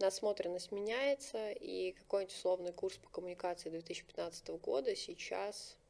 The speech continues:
Да давайте начнем с того, что, кажется, в две тысячи двадцать втором году неплохо бы вообще все курсы по коммуникации немножечко поадаптировать.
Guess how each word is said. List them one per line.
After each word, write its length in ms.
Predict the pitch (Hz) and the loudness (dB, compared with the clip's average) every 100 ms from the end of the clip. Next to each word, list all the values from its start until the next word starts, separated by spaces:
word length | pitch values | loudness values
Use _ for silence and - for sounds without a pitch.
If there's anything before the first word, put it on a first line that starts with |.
| _ _ | _ _
Да 80 | - | 0
давайте 340 | 175 185 202 190 | 6 8 6 4
начнем 220 | 185 180 | 0 0
с 40 | |
того, 200 | - 175 | 2 2
что, 160 | 202 - | 2 0
кажется, 320 | 165 165 - | 0 0 -2
в 20 | |
две 100 | 165 | -4
тысячи 200 | 160 170 | -2 -2
двадцать 260 | 165 165 165 | 0 0 0
втором 480 | 160 160 170 160 165 | -4 0 -2 -2 2
году 240 | 180 190 | 2 4
неплохо 420 | 208 170 190 190 | 2 6 4 4
бы 120 | 170 | 4
вообще 400 | 180 190 - 147 | 8 8 6 -2
все 160 | - 151 | -2 -6
курсы 340 | - 151 151 | -6 -6 -4
по 140 | 143 139 | -8 -8
коммуникации 640 | - 151 156 - 180 180 | -6 -6 -6 -4 -6 -4
немножечко 540 | 151 151 151 151 - - | -4 -2 0 -2 -6 -6
поадаптировать. 680 | - 160 170 170 - 139 - | 0 2 2 0 -2 -2 -2